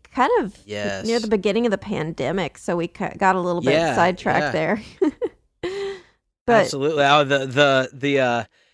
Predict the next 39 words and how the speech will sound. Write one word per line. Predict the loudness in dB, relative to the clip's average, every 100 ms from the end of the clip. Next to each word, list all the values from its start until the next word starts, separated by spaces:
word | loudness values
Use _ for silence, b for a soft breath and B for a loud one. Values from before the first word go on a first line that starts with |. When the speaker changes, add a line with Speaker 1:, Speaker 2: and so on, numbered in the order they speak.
| _ _ -4
Speaker 2:
uh, | -4 -2
man, | -2 0 0
what, | 0 2
what | 2
a | 0
pleasant | 0 0 0 -4
thought. | -2 0 0 -4
Like | -4 -2 2
that, | 2 4
that | 4 4 0 -4
the | -2 -2
murder | -2 -2 0 -2
hornets | -2 -2 -4 -6 -4
were | -4
back | 0 -2 -2
before | -8 -8 -4 -2 0 -2 -4
the | -16 -6 -4
world | -2 -2 -4 -6
completely | -10 -10 -8 -2 -2 -2 -8
had | -8 -10
gone. | -12 -6 0 2 0 _ _ _ _ _ -2
Speaker 1:
Yeah. | 2 6 6 4 0 -6
Speaker 2:
Um, | -8 -12 -14 _ -8
that, | -6 -4 -6
that, | -6 -8
that's | -8 -6 -2
a, | -2
that's | -2 -2
a, | -2
that's | -2 -2 2
almost | 2 2 0
like | 0
a |
nice | 0 0 -2
thing | -2 -2
to | 0
reminisce | 0 0 -2 -2 -4
on | -8 -10
now. | -10 -10